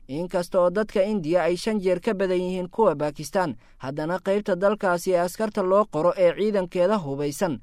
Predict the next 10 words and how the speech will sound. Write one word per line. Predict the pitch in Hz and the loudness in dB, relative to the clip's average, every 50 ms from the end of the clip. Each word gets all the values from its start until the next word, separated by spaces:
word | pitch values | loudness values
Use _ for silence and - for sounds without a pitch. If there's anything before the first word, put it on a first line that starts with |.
| - - - - - - - - | -12 -20 -20 -20 -20 -20 -16 -10
ayaa | 120 139 147 151 147 147 | -8 -6 -4 -4 -4 -4
ka | - - 208 190 | -4 -2 -2 0
badan | 170 175 175 175 175 175 | 2 2 2 2 2 0
midda | 180 190 208 180 190 180 | 0 0 2 4 2 2
sanad | - - 220 208 196 170 | 2 2 0 0 0 2
walba | 175 180 180 175 165 185 | 4 4 4 4 4 4
loo | 180 180 185 202 208 | 4 4 4 4 2
diiwaan | 185 175 185 190 196 208 190 180 175 | 0 -2 -2 0 2 2 2 2 2
geliyo | 175 180 175 185 175 - | 0 2 2 2 2 0
Indiya. | 208 190 180 151 147 170 175 156 113 | -2 -4 -4 -2 2 2 2 2 2